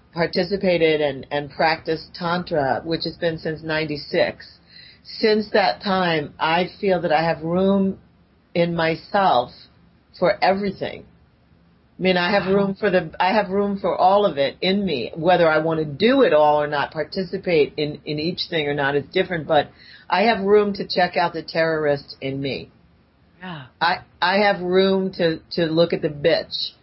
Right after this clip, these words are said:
Speaker 1: I have room to look at the part that's been really angry. And as, as well, I have room to look at the part that so wants to be loved and nurtured, all the, you know, the other sides of that. So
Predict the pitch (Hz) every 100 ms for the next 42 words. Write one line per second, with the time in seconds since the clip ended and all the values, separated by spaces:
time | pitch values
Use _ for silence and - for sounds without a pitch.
0 | _ _ 165 180 208 202 180 175 185 202
1 | 208 202 196 170 160 175 180 165 165 147
2 | - 170 160 160 160 - - 170 160 160
3 | 160 - 160 180 160 - 160 190 175 165
4 | 175 - 170 165 160 190 226 175 151 -
5 | _ _ _ _ 170 190 180 190 208 208
6 | 185 185 196 196 175 - 190 185 180 -
7 | 160 - _ _ _ _ - - 233 233
8 | 220 175 156 165 175 170 - 160 151 143
9 | 151 139 139 139 147 147 147 143 120 -
10 | 170 170 170 170 _ _ _ _ 190 180
11 | 165 165 196 208 190 165 151 147 143 143
12 | 151 135 - - 180